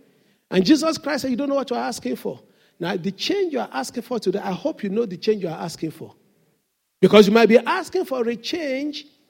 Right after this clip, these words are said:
concerning your relationship at home with your spouse or with somebody else. And what God will tell you to do, you will say, "If that's what it takes, Lord, I'd rather continue the way it is." Because God may tell you,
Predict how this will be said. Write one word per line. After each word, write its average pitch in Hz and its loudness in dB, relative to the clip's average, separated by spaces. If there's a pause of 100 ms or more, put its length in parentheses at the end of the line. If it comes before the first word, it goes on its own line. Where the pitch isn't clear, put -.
(400)
concerning 320 2 (120)
your 208 4
relationship 285 -4
at 214 -10
home 214 -6 (720)
with 233 2
your 233 0
spouse 277 -6
or 233 -2
with 220 -6
somebody 240 -4
else. 156 -8
And 208 0
what 339 -8
God 320 -6
will 247 -2
tell 302 -4
you 285 -4
to 233 -10
do, 240 -4 (360)
you 208 2
will 196 0
say, 277 -6
"If 311 0
that's 254 -4
what 233 -6
it - -8
takes, 226 0
Lord, 220 -6
I'd 185 -4
rather 226 -4
continue 190 -6
the 165 -2
way 170 0
it - -12
is." 127 -14 (920)
Because 202 8
God 339 6
may 320 4
tell 320 2
you, 254 0